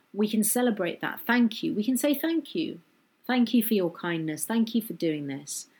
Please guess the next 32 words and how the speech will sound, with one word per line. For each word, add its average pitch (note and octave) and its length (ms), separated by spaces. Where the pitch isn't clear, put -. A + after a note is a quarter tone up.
We G#3+ 240
can A3 160
ask A#3+ 600
our F#3+ 220
brothers D#3+ 600
what F3 180
it F3 120
is E3 260
that - 160
weighs D#3+ 280
heavy D3+ 260
on D3 200
them. - 200
We F#3+ 160
can G3 140
ask F#3+ 500
them, E3+ 180
we E3 80
can E3 140
invite E3 560
them D3+ 200
to - 180
unburden D#3+ 560
themselves - 720
and E3 160
see F3+ 300
what D#3+ 220
arises D3 580
through - 180
conversation C#3+ 720
and D3 120
connection. - 640